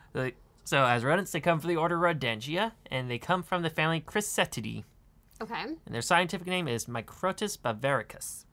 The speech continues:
Speaker 2: Okay.
Speaker 1: Mm-hmm. These are endemic to the northeastern Alps of Europe. Once it was assumed they only live in one area, Garmisch-Partenkirchen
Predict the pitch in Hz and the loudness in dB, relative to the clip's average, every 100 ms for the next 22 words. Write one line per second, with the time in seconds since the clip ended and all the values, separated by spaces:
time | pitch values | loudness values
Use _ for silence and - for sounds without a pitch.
0 | _ _ - _ _ - - - - - | _ _ -20 _ _ -20 -20 -20 -14 -10
1 | 240 196 240 - - - - _ _ - | -6 -6 -6 -10 -16 -16 -16 _ _ -20
2 | - - - - 147 139 147 151 143 120 | -20 -20 -16 -4 0 2 4 4 4 -4
3 | - _ - 147 131 117 123 165 208 - | -12 _ -2 2 2 2 2 2 -2 -6
4 | - 123 113 113 - - - 113 123 147 | -2 0 0 -2 -8 -20 -10 -4 2 2
5 | 143 - 156 - - 131 127 - 123 - | 2 -4 -6 -6 -4 -4 -4 0 0 0
6 | - 113 95 98 120 214 - - - - | -8 -8 -6 -4 -2 -2 -6 -20 -20 -20
7 | - - - - 160 151 202 190 175 - | -20 -20 -14 2 2 4 2 2 0 0
8 | 180 190 196 160 143 139 - 147 151 147 | 0 0 -2 0 2 2 0 0 0 -2
9 | 120 117 135 147 143 117 113 131 139 123 | -2 0 0 0 -2 -2 2 2 2 0
10 | 127 156 170 - - - 127 135 139 156 | 2 2 0 -10 -20 2 4 6 4 0
11 | - - - 139 - 143 - 165 175 | -2 -6 -2 -2 -4 -10 2 4 4